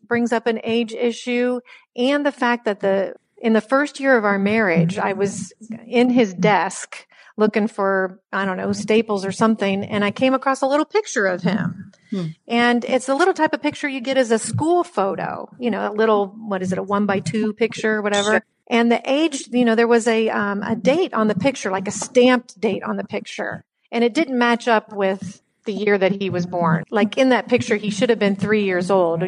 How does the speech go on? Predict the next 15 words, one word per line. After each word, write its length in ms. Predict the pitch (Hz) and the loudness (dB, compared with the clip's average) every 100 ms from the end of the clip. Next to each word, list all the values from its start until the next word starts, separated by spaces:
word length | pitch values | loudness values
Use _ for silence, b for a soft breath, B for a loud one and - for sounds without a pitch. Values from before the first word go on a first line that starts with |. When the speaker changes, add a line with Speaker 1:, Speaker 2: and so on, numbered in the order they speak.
| 190 | -4
Speaker 1:
Well, 100 | 190 | -2
you're 120 | 196 | 0
not 200 | 202 214 | 2 2
in 120 | 202 | 2
school 360 | 196 - 226 214 | 0 2 4 4
when 140 | 180 | 2
you're 140 | 175 175 | -4 -6
three 240 | 165 180 | -8 -8
years 240 | 175 180 180 | -6 -8 -4
old. 360 | 170 - - _ _ - | -4 -6 -12 _ _ -6
Speaker 2:
Got 120 | 165 | 0
Speaker 1:
So 200 | 208 202 | 2 4
Speaker 2:
it. 60 | 196 | 2
Speaker 1:
there 100 | 285 | 0
was, 200 | 294 | 0